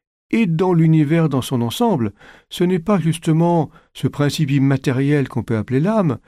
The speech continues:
et qui serait, euh, propre à l'humain, ou peut-être propre au vivant, plus largement, mais c'est tout un ensemble, et que, euh, même si on peut parler effectivement de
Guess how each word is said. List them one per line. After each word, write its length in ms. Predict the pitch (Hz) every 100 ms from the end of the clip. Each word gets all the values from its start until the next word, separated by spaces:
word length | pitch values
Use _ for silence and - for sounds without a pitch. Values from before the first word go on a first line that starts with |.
| - - -
et 80 | 165
qui 140 | -
serait, 440 | 107 - 131 131 117
euh, 420 | 101 - 110 -
propre 320 | - 123 117 120
à 60 |
l'humain, 400 | 131 170 202 208
ou 100 | 190
peut-être 320 | 120 135 - -
propre 280 | - -
au 60 | 117
vivant, 360 | 135 160 196 185
plus 180 | 147
largement, 500 | 120 113 127 185 233 - - - - - -
mais 260 | 185 208
c'est 200 | - 160
tout 220 | - 190 165
un 180 | 147 143
ensemble, 460 | 143 151 254 240 147
et 40 |
que, 240 | - 147 135 _ _ _ -
euh, 440 | - - 233 220 311 175 -
même 420 | 143 - 127 135
si 120 | 131 139
on 120 | 117
peut 140 | 127
parler 360 | 120 117 135 151
effectivement 640 | 131 117 - 110 120 139
de 220 | 113 104